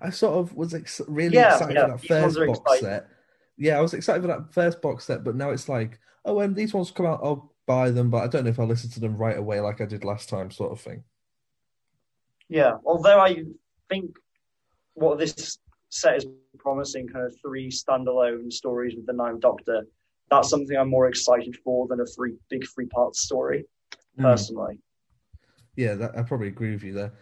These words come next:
Speaker 1: Um, we've got some more Christopher Eccleston news here, in which he's spoken about, um, the fiftieth anniversary. Now,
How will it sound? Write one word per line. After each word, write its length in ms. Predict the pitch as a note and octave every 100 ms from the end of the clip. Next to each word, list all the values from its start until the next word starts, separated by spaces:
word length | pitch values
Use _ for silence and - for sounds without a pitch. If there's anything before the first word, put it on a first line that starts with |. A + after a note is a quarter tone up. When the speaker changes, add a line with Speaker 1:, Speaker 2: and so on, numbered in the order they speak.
| - - -
Speaker 1:
Um, 360 | D3+ D#3 D#3 C#3
we've 80 |
got 140 | G3+ G3
some 140 | D#3
more 180 | D3+ D3
Christopher 400 | - C3 A#2+ A#2+
Eccleston 340 | A#2 A#2 A#2+
news 220 | A2 G#2+ G#2+
here, 180 | C3
in 120 | - C3+
which 160 | C3
he's 280 | C#3+ B2+ -
spoken 500 | - E3 D#3+ D#3 C#3
about, 380 | B2+ B2 A#2+ - A#2
um, 440 | B2 B2 A#2+ A#2
the 80 | A#2+
fiftieth 500 | - F#3+ - C3+ B2+
anniversary. 520 | B2+ A#2 A#2+ A#2 A2+
Now, 320 | B2 B2+ A#2